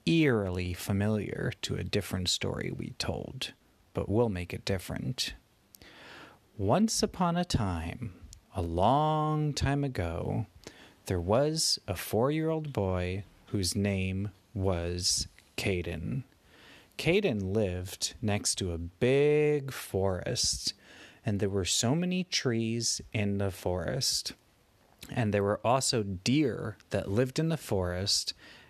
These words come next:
and it would go around and hide, but sometimes Caden could see them.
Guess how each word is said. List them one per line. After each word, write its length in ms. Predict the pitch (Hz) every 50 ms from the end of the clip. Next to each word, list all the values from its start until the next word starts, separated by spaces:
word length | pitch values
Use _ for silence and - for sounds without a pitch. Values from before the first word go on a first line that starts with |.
| _
and 100 | - 104 107
it 100 | 95 -
would 320 | - 98 90 87 95 - -
go 220 | 117 113 135 156
around 680 | 165 156 123 113 101 92 90 87 87 90 90 87 - -
and 200 | - 95 92 87
hide, 760 | 80 - - - 123 113 101 90 85 82 87 85 104 107 - - _ _
but 220 | - 92 82 - -
sometimes 800 | - - - 117 131 131 113 - 95 87 87 87 87 85 85 -
Caden 600 | - - - 120 110 104 95 90 87 87 90 87
could 180 | - - 90 87
see 300 | - - - 107 107 107
them. 500 | 92 - 82 67 - - 120 135 123